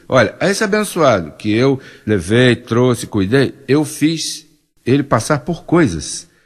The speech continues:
E tens que ficar aonde que o anjo te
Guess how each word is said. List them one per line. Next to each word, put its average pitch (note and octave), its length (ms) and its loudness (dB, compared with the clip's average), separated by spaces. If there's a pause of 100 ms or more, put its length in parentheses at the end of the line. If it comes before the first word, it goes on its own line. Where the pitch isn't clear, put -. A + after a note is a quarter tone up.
(340)
E D3 220 4
tens B2+ 580 0 (160)
que D3 140 2
ficar A#2+ 680 0
aonde C3 600 0
que E3 200 -2
o F3 180 2
anjo D3 360 0
te E3+ 520 0